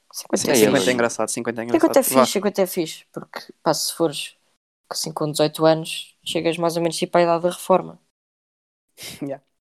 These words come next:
Speaker 1: Já,
Speaker 3: É,
Speaker 1: tipo,
Speaker 3: exato.
Speaker 1: a aumentar.
Speaker 2: Tchau.
Speaker 1: Por isso.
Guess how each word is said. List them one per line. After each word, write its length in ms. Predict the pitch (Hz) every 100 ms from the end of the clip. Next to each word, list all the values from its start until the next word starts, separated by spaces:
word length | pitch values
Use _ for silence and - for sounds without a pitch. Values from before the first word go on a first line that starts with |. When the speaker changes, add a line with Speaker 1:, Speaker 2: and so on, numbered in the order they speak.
| -
Speaker 1:
Já, 220 | - 143
Speaker 3:
É, 20 |
Speaker 1:
tipo, 220 | 101 92 107
Speaker 3:
exato. 20 |
Speaker 1:
a 20 |
aumentar. 520 | 143 147 151 151 160 _ _ _ _ _ _ _ -
Speaker 2:
Tchau. 240 | 160 135 _ _ _ _ _ _ _
Speaker 1:
Por 140 | -
isso. 300 | - - -